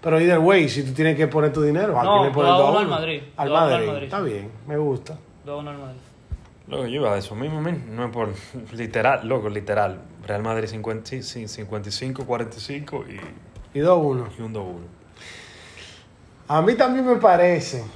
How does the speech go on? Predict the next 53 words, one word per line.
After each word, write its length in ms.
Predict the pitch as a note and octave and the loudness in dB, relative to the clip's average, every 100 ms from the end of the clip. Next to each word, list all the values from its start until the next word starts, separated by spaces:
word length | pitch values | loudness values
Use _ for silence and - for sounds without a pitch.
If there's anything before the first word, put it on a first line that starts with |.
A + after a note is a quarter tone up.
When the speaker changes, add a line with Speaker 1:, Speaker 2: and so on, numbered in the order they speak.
| - | -12
Speaker 1:
pero 180 | D3+ A#2 | -8 -4
coño, 160 | D#3 D3 | -2 -2
voy 60 | B2 | 0
a 40 | |
Speaker 3:
Es 20 | |
Speaker 1:
tener 60 | D3 | 2
Speaker 3:
que 60 | |
Speaker 1:
que 40 | D3+ | 4
dar 80 | D#3 | 6
Speaker 3:
no 60 | |
Speaker 1:
algo 60 | D#3 | 4
Speaker 3:
sé, 40 | D3+ | 2
Speaker 1:
diferente 320 | D3 D3 D3 | 2 2 2
Speaker 3:
porque 60 | C#3+ | 2
Speaker 1:
para 120 | D3 | 4
no 120 | D#3 | 4
Speaker 3:
un 140 | A2+ G2+ | 0 -2
gol 220 | G2+ G2+ | -4 -4
es 60 | |
poco 280 | F#2+ G2 - | -8 -12 -14
para 100 | - | -6
Speaker 2:
Digo, 120 | G#3 C4+ | 2 2
Speaker 3:
el 60 | |
Speaker 2:
para 120 | C4 | 2
mí, 80 | B3+ | -2
Speaker 3:
Liverpool. 180 | B3+ G3+ | 4 6
Speaker 2:
¿cuál 40 | |
Speaker 1:
Es 60 | A3 | 6
lo 60 | B3 | 6
Speaker 2:
es 0 | |
Speaker 1:
que 40 | |
Speaker 2:
la, 60 | A3+ | 4
Speaker 1:
yo 60 | |
te 60 | A#3 | 6
iba 120 | A3+ | 6
a 40 | G#3+ | 6
decir, 300 | - G#3+ G3 | 4 -4 0
Speaker 2:
la 60 | G#3 | 0
Speaker 1:
yo 40 | |
creo 140 | A#3 A#3 | 2 0
Speaker 2:
clave 220 | A#3+ B3 | 0 0
Speaker 1:
que 100 | A#3+ | -2
Speaker 2:
del 100 | A3+ | -4
Liverpool? 340 | A3+ F#3 D#3+ D3 | -4 -6 -8 -10
Perdón. 300 | D#3+ F3+ D3 C3+ _ - | -8 -8 -10 -16 _ -10
La 160 | D#3+ | -6
clave 140 | D#3+ A3 | 0 2
del 80 | G#3 E3+ | 0 -4
Liverpool. 260 | D3 C#3 C3 - | -8 -12 -18 -18
Necesita 360 | D#3 D#3+ F3 G3+ | -14 -14 -12 -12
un 100 | G3 | -8
héroe 240 | G3 F#3+ | -8 -8
nuevo. 320 | C#3 C3+ C3+ | -10 -10 -12